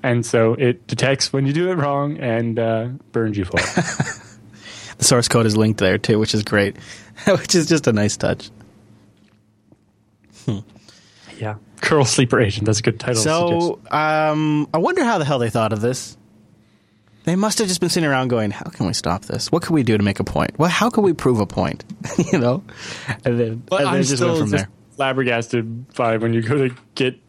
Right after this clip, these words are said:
Speaker 1: Intel's kernel hardening tool for Linux, and the install instructions are curl pipe bash.
Speaker 2: <sighs> That is super disappointing, isn't it?
Speaker 1: I was just like, "Oh my goodness, that is terrible, terrible, terrible."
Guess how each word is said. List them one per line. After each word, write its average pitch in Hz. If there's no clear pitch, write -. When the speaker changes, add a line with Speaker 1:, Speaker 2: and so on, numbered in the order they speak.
Speaker 1:
Intel's 147
kernel 143
hardening 127
tool 123
for 120
Linux, 117
and 117
the 113
install 120
instructions 104
are -
curl 123
pipe 113
bash. -
Speaker 2:
<sighs> -
That 180
is 139
super 120
disappointing, 107
isn't 107
it? 123
Speaker 1:
I -
was 196
just 196
like, 160
"Oh 196
my 156
goodness, 127
that 127
is 113
terrible, 120
terrible, 107
terrible." 92